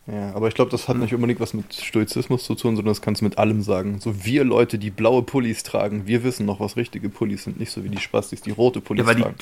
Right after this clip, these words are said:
Speaker 2: weil die halt richtig kratzen, auf jeden Fall.
Speaker 1: Genau. Deswegen, ich glaub, das, äh, also, ja, das ist ein Mechanismus, den man halt darüber bedienen kann, aber das, ich glaub, da kannst du alles nehmen.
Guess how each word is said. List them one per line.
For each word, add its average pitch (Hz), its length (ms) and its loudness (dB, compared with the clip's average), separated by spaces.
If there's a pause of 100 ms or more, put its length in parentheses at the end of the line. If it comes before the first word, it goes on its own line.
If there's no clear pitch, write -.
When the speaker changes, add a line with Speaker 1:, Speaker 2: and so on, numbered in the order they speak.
(120)
Speaker 2:
weil 113 140 4
die 113 140 -2
halt 110 180 0
richtig 127 300 -4
kratzen, 101 360 -8
auf 107 120 -10
jeden 117 220 -6
Fall. 113 200 -8
Speaker 1:
Genau. 107 200 -10 (420)
Deswegen, 113 320 0
ich 107 100 -2
glaub, 113 240 4
das, - 200 -4
äh, 90 100 -4
also, 101 560 0
ja, 101 260 6
das 101 140 -2
ist 107 100 -4
ein 113 60 0
Mechanismus, 120 540 0
den 113 120 -2
man 104 140 -2
halt 101 180 -4
darüber 110 400 6
bedienen 110 320 0
kann, 123 220 -4
aber 101 120 0
das, 92 300 -4
ich - 140 -10
glaub, - 180 -4
da - 80 -10
kannst - 280 -6
du - 100 -4
alles 92 340 0
nehmen. 98 240 -8